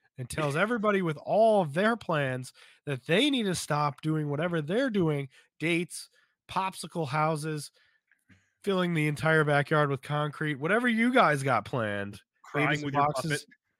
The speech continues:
Speaker 1: riding on a train for nine hours. Weird, creepy Uncle Danny taking a bath with his fucking nephews.
Speaker 2: <laughs>
Speaker 1: "You gotta stop all this. Help me plan this fucking party." And everyone just says yes.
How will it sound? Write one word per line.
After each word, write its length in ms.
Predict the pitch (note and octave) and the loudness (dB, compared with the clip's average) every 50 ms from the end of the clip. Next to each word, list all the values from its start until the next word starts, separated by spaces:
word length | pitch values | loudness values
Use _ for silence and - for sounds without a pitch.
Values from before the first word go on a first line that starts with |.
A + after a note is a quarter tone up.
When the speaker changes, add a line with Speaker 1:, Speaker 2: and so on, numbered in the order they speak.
| _ _ _ _ _ - | _ _ _ _ _ -2
Speaker 1:
riding 240 | C#3+ C#3+ D3+ D3+ D3+ | 0 2 2 2 2
on 140 | D3+ D3 | 0 0
a 60 | C#3+ C3 | -2 -2
train 540 | - - - - E3 D#3 D3 C#3+ C#3+ C#3+ | -4 -4 -2 0 2 2 2 2 2 0
for 200 | C#3 - C#3+ C#3 | -2 -2 -2 -2
nine 300 | C#3 C3+ C3+ C3+ C3+ C3+ C#3 | 0 0 2 2 2 2 2
hours. 500 | C3+ C3+ C3+ C3+ C#3 C#3 C#3 C3+ - - _ _ _ _ _ _ _ _ _ _ _ _ _ _ _ _ | 2 2 2 0 0 -2 -2 -4 -6 -12 _ _ _ _ _ _ _ _ _ _ _ _ _ _ _ _
Weird, 380 | - C#3 C#3+ F3 E3+ E3 D#3+ C#3+ | -14 -8 -4 0 0 0 0 -2
creepy 320 | - - F#3+ E3+ - E3 | -2 -2 -2 0 2 2
Uncle 220 | D3+ D3+ C#3+ - C#3 | 2 0 0 -4 -6
Danny 420 | B2 A2+ C#3 C#3 C#3 C#3+ C#3+ C#3 | -2 -2 0 0 0 0 0 -2
taking 220 | - D#3+ D3 C#3+ | -2 -4 -4 -4
a 40 | B2+ | -4
bath 440 | A2 G#2 C3 B2+ B2+ C3 C3 C3 - | -4 -2 -2 0 0 0 0 -2 -2
with 100 | C#3+ C3 | -4 -4
his 100 | B2+ A#2+ | -4 -6
fucking 500 | - - - C#3 C3 - - B2 A#2 A#2 | -8 -8 -6 -6 -6 -6 -6 -8 -8 -8
nephews. 520 | A#2+ A#2+ B2+ B2+ - C#3+ C#3 C3+ C3+ C3+ F3+ - - G3+ - - - - - - A3 A3+ - _ _ | -6 -6 -8 -6 -4 -2 -2 0 -2 -2 -6 -10 -16 -20 -20 -20 -20 -20 -20 -20 -20 -20 -20 _ _
Speaker 2:
<laughs> 640 | - G3 - _ _ - A#3 - _ _ - G3 - | -20 -20 -20 _ _ -20 -20 -20 _ _ -20 -16 -6
Speaker 1:
"You 160 | - F3 G#3 | -2 0 2
gotta 200 | A#3 B3 F#3+ C#3 | 4 4 2 2
stop 400 | - - - A3+ A3 G#3+ G#3 - | 0 2 4 6 6 6 6 6
all 200 | F3+ D#3+ C#3 B2+ | 4 4 4 4
this. 520 | B2 A#2+ A#2 A#2 A#2+ - - - - - _ _ _ _ _ _ _ _ _ _ _ _ _ | 4 2 2 2 0 -4 -6 -10 -12 -16 _ _ _ _ _ _ _ _ _ _ _ _ _
Help 400 | - - F3+ F#3+ G3+ F#3 - - | -4 0 2 2 2 0 -2 -2
me 220 | G3+ G3 G3 G3 | 0 0 0 0
plan 520 | - - - F#3 F3+ F3 E3 D#3+ D#3 D3 | -2 -6 -8 -6 -4 -2 -2 -2 -2 -4
this 220 | C#3 C3+ B2+ - - | -4 -6 -8 -10 -12
fucking 500 | - _ - D#3+ D3 - - D3+ C#3+ C3 | -14 _ -8 -8 -8 -8 -10 -10 -10 -10
party." 540 | - - E3 E3 E3 D3 A2+ G#2 G#2 A2 _ _ _ _ _ _ _ _ _ _ _ _ - | -8 -4 -2 0 0 0 0 -2 -4 -6 _ _ _ _ _ _ _ _ _ _ _ _ -8
And 80 | D#3+ F3 | -4 0
everyone 340 | F#3 G3 G3+ G3 G3 F#3+ | 0 2 2 2 0 0
just 160 | F#3+ G3+ F3+ - | -2 -4 -4 -4
says 180 | A#3+ G#3+ F#3+ G3 | -4 -2 -2 0
yes. 460 | B3 C#4+ D4+ A3+ E3+ - - - | 0 -2 -2 -4 -6 -10 -16 -20